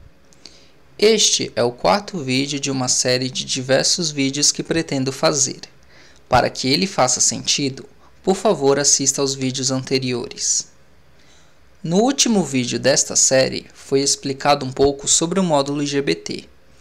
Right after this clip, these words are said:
e neste vídeo explicarei como impedir que este componente queime durante o reparo de um inversor de frequência. O módulo I G B T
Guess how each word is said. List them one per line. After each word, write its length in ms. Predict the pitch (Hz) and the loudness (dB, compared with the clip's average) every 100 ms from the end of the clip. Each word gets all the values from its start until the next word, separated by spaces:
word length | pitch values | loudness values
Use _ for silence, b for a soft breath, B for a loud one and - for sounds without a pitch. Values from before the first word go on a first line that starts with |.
| b b - - | b b -20 -12
e 40 | 127 | -4
neste 380 | 143 156 - 123 | 0 0 0 -2
vídeo 440 | 127 139 123 - - | 0 0 -2 -8 -6
explicarei 640 | - - 123 123 120 120 | -8 -6 -8 -4 -4 -6
como 320 | - 135 147 | -8 -6 -6
impedir 500 | 175 196 185 139 127 | -2 0 0 -2 -6
que 200 | 131 135 | -8 -8
este 260 | 123 - - | -4 -4 -4
componente 600 | 120 - 120 123 135 - | -8 -6 -6 -4 -4 -6
queime 460 | - 120 123 143 - B B B - | -2 -2 -2 -8 -12 B B B -6
durante 500 | 151 170 151 135 160 | 2 4 4 0 -4
o 20 | |
reparo 480 | 156 170 143 135 127 | -6 -2 0 2 0
de 120 | 139 | -4
um 60 | 143 | -4
inversor 340 | 143 - - | -2 -2 -2
de 100 | 127 | -6
frequência. 680 | - 156 - 90 - - - - - - - - - - b b b - - | -4 -4 -4 -12 -6 -6 -6 -14 -20 -20 -20 -20 -20 -20 b b b -10 -4
O 60 | |
módulo 400 | 180 214 240 220 | 4 4 4 0
I 60 | 147 | 0
G 120 | 131 | 0
B 160 | 120 131 | -2 -8
T 460 | - 143 135 - | -4 0 0 -2